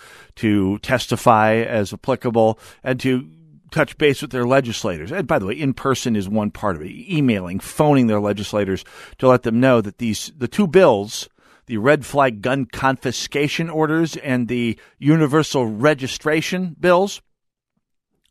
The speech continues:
aren't acceptable. And while they may have been paid a lot of good money by Michael Bloomberg and Everytown and Moms Want Action, they are, in fact, voting against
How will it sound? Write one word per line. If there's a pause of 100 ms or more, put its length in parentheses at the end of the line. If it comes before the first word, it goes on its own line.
(140)
aren't
acceptable. (920)
And
while
they
may
have
been
paid
a
lot
of
good
money (520)
by
Michael
Bloomberg
and
Everytown
and
Moms
Want
Action, (420)
they
are,
in
fact,
voting
against